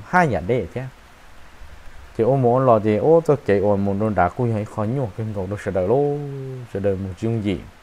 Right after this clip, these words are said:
Thì sẽ đời là họ chỉ tao luôn mù hậu thế, giờ giờ mù thầu tư mà nhưng mà mù cho lâu chỉ lưng, chỉ lưng khó khó. Mà thêm mù.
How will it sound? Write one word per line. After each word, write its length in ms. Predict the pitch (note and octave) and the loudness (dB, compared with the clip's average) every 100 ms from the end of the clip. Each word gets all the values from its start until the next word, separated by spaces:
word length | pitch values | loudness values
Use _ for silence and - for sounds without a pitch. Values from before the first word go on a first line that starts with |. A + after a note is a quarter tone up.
| - - - - - - - - - - - - - - - - - - - - | -20 -20 -20 -20 -20 -20 -20 -20 -20 -20 -20 -20 -20 -20 -20 -20 -20 -20 -12 -4
Thì 80 | A2+ | -2
sẽ 160 | A#2 | 0
đời 160 | A2+ A#2 | 4 4
là 80 | A2 | 4
họ 160 | A#2 | 2
chỉ 140 | A#2+ A#2 | -2 4
tao 160 | B2+ | 6
luôn 240 | B2 B2+ A2+ | 6 4 2
mù 80 | |
hậu 240 | G#2 G#2 G#2+ | 2 2 2
thế, 380 | C3 C#3 C3+ C3 | 0 0 0 0
giờ 60 | A#2+ | 2
giờ 160 | G#2 A2 | 2 2
mù 220 | A2+ G#2 | 0 -2
thầu 140 | - F2+ - | -2 -6 0
tư 220 | C#3 B2 | 2 2
mà 140 | G#2+ | 0
nhưng 220 | G#2 A#2+ A#2 | -2 -2 -2
mà 60 | |
mù 160 | G2+ F#2+ | -4 -6
cho 200 | - A2 G2 - - | -6 -6 -8 -12 -4
lâu 200 | D#3 F3 E3+ | 2 2 2
chỉ 140 | C#3+ | -2
lưng, 320 | C#3 C#3+ C#3+ A2+ - - - | 0 0 0 -2 -8 -20 -14
chỉ 80 | F#2+ | -8
lưng 180 | A#2 A#2 - | -6 -6 -8
khó 60 | - - | -10 -8
khó. 100 | F#2+ F#2+ - - - - - - - - | -8 -10 -20 -20 -20 -20 -20 -20 -16 -8
Mà 120 | F2+ - | -8 -4
thêm 260 | B2 A2 | -2 -2
mù. 100 | F2+ | -4